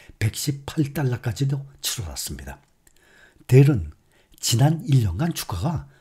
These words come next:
두 배 가까이 구십육 퍼센트나 상승했습니다. 매그니피센트 세븐 종목들보다도 또 주가가 폭등을 했던 슈퍼마이크로 컴퓨터보다도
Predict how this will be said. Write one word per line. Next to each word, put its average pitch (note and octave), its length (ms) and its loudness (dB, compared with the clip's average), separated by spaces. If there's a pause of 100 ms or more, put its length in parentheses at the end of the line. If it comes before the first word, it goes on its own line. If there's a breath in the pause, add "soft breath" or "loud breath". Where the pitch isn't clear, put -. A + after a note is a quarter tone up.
(160 soft breath)
두 G#2+ 200 -2
배 G3+ 100 2
가까이 D2 500 -8 (360 soft breath)
구십육 A2 640 -6
퍼센트나 C3 720 -2
상승했습니다. C#2 920 -8 (1200 loud breath)
매그니피센트 C3+ 640 2
세븐 C3+ 320 0
종목들보다도 A#2 840 -2 (720 loud breath)
또 G#2 300 0
주가가 C#3 400 0
폭등을 - 380 0
했던 C#3 220 -4 (200 loud breath)
슈퍼마이크로 D3+ 800 -2
컴퓨터보다도 C#3 840 -2